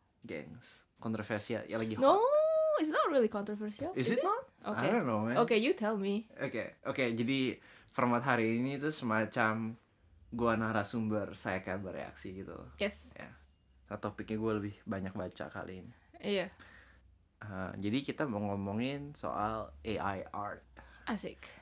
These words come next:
Speaker 1: Jadi kalau mungkin pendengar ada yang di, apa ya, art community, jadi akhir-akhir ini tuh lagi keluarkan tools-tools keren katanya yang kayak lu dengan masukin,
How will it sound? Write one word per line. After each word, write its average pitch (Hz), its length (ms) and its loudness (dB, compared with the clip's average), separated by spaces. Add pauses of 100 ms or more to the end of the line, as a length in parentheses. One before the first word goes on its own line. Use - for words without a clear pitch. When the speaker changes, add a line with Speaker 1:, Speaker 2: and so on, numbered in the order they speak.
(140)
Speaker 1:
Jadi 107 160 0
kalau 101 400 2
mungkin 104 480 -2
pendengar 98 480 0
ada 92 240 -2
yang 90 320 -6
di, 90 560 -6 (240)
apa - 240 -6
ya, 80 100 -4 (300)
art - 240 -4
community, 107 720 -4 (560)
jadi 110 160 0
akhir-akhir 98 480 -2
ini 95 160 -4
tuh 117 400 0 (260)
lagi 98 800 -6 (160)
keluarkan 104 640 0
tools-tools 104 720 -6 (240)
keren 110 480 -2
katanya 110 560 -4
yang 104 80 -6
kayak 98 240 -4
lu 123 80 0
dengan 113 320 0
masukin, 101 480 -6